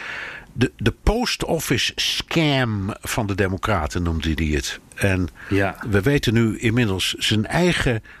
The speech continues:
Speaker 1: door hemzelf aangestelde directeur van de posterijen zegt: "Het is echt onzin, het gebeurt niet. We gaan alles doen om juist in die dagen te zorgen dat het vlekkeloos verloopt", maar toch.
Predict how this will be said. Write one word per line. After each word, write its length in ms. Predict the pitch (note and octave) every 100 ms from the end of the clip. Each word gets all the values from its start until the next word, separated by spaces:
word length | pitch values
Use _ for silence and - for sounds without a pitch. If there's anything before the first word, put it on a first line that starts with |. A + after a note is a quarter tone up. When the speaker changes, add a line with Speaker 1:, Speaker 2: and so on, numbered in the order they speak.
| -
Speaker 1:
door 260 | A2+ A#2+
hemzelf 500 | G#2+ B2 A2 C#3 C3 - _
aangestelde 760 | - F3 E3+ - - C#3+ A2+ F#2+
directeur 400 | A2 A2 - C3
van 100 | G#2+
de 60 |
posterijen 680 | F#2+ G#2+ - A#2+ B2+ G#2+ F#2 - -
zegt: 260 | - D3+ A2
"Het 120 | A#2+
is 160 | B2 A2+
echt 240 | B2+ A#2
onzin, 400 | - C3 C3+ E3
het 140 | E3 D3
gebeurt 440 | - F#2+ G2+ A#2+
niet. 260 | D3+ F3 - - - -
We 80 | -
gaan 140 | C3+
alles 300 | A2 C#3 C3+
doen 220 | - A2+
om 240 | A2 A2 A2
juist 320 | A2 B2 -
in 120 | A2
die 160 | G#2 G#2+
dagen 420 | A2 G#2 G2 F#2+ - - -
te 100 | -
zorgen 420 | B2 A#2+ G2+ A#2
dat 140 | A2
het 200 | G#2 G2 - -
vlekkeloos 640 | - C3 B2 A2 G2 -
verloopt", 480 | - G#2+ B2 - -
maar 240 | G#2 A#2+
toch. 420 | - A#2 D2 -